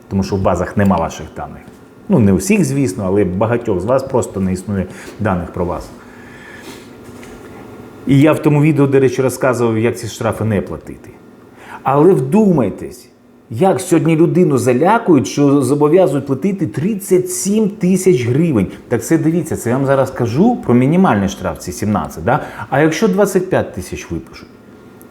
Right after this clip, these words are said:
Керівник Т Ц К, це ж серйозна людина, і вона може виписати максимальну планочку цього штрафу. Там же від сімнадцяти до двадцяти п'яти. То давайте порахуємо. Двадцять п'ять помножити на два.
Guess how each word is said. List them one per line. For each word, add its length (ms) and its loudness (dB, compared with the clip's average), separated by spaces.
Керівник 360 4
Т 100 -4
Ц 160 -4
К, 240 0
це 180 -6
ж 200 -6
серйозна 500 2
людина, 400 2
і 60 0
вона 280 2
може 280 0
виписати 520 0
максимальну 680 0
планочку 540 -2
цього 240 -10
штрафу. 280 -12
Там 140 -4
же 100 -2
від 160 0
сімнадцяти 540 -2
до 80 -8
двадцяти 440 -8
п'яти. 360 -8
То 60 -4
давайте 360 0
порахуємо. 680 0
Двадцять 560 2
п'ять 260 2
помножити 540 0
на 120 0
два. 320 -6